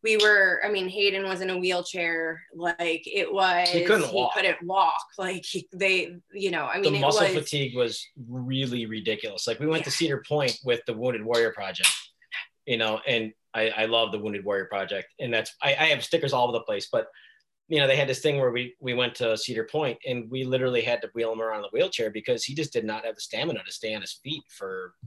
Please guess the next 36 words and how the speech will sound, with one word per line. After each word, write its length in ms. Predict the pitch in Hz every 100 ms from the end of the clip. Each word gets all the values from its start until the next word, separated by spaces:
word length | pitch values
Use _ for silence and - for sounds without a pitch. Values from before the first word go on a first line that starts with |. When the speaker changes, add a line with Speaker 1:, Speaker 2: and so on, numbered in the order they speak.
| - 131
Speaker 2:
an 160 | 101 - - 110
hour 260 | 135 85
straight. 480 | - - 117 135 - -
And 200 | 104 104
we're 80 | 110
just 220 | 120 - _ _ 113
going 220 | 107 113
around 120 | 117
the 40 | 113
park. 380 | 120 123 123 117
We'd 180 | 104
go 160 | 117 113
into 100 | 113
the 100 | 107
front 160 | 123 107
of 80 | 107
the 60 |
<laughs> 100 | 127
line 140 | 147 120
and 220 | 104 107 - - - -
he'd 140 | 202
get 140 | 190 185
out 80 |
of 40 | 165
the 60 |
wheelchair 280 | 185 196 208
and 80 | 175
walk 220 | 156 -
onto 120 | 180 170
the 120 | 143
ride. 280 | 139 196 196
And 100 | 143
people 200 | 175 165
are 100 | 139
like, 120 | - - _ _
"What 220 | - -